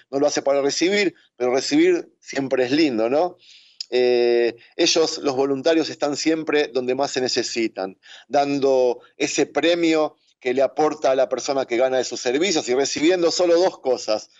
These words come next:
ninguna material, la palabra gracias y una sonrisa. Eso es lo que a ellos, eh, eh, eh, les, les hace bien. Eh, vamos a ir un,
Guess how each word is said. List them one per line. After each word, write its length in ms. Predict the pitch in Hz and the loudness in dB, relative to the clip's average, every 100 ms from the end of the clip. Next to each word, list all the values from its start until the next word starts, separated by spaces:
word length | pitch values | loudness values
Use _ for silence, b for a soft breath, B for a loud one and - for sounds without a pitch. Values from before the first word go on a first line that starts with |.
| b b | b b
ninguna 340 | 175 226 226 | -4 0 2
material, 640 | 202 160 147 139 135 117 - _ _ _ | 2 0 0 2 2 0 -6 _ _ _
la 200 | 135 127 | -4 -2
palabra 400 | 139 160 160 143 | 2 2 2 2
gracias 480 | 151 220 - 233 - | 4 2 2 -2 -2
y 60 | |
una 160 | 226 214 | 0 0
sonrisa. 580 | - 180 165 139 - 113 b b | 0 -2 0 -2 -4 -6 b b
Eso 200 | 147 175 | -4 -2
es 60 | 143 | 0
lo 160 | 139 | 0
que 140 | - 135 | 0 2
a 80 | |
ellos, 400 | 147 139 135 - | 2 0 -2 -2
eh, 420 | 117 113 104 101 - _ _ - | -2 2 2 0 -4 _ _ -8
eh, 540 | 104 104 104 104 98 _ _ - | 0 2 2 0 -2 _ _ -8
eh, 320 | 101 101 101 | -2 2 2
les, 160 | 104 113 | 0 0
les 200 | 117 139 | 0 0
hace 240 | 135 123 | 0 0
bien. 400 | 117 120 107 101 _ _ B B B B B B B B - - _ _ - | 2 2 0 -4 _ _ B B B B B B B B -20 -20 _ _ 0
Eh, 260 | 123 127 - | 0 0 0
vamos 280 | 208 214 | 0 2
a 40 | 214 | 2
ir 60 | 214 | 0
un, 200 | 175 | -2